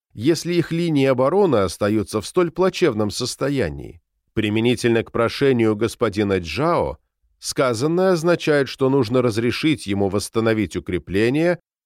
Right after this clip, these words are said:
которые избавят членов его клана от неприятностей.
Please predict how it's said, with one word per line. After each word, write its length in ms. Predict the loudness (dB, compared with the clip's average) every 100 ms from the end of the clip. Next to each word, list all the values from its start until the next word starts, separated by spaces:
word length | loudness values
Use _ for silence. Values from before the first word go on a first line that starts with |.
| _
которые 520 | -2 2 2 4 2 2 0
избавят 580 | 0 0 0 2 0
членов 520 | -2 -2 0 2 0 -2
его 260 | 0 0
клана 460 | -2 -2 0 0 -4
от 320 | -2 -4 0
неприятностей. 1160 | -4 -2 -4 -4 -6 -6 -10 -12 -12 -12 -14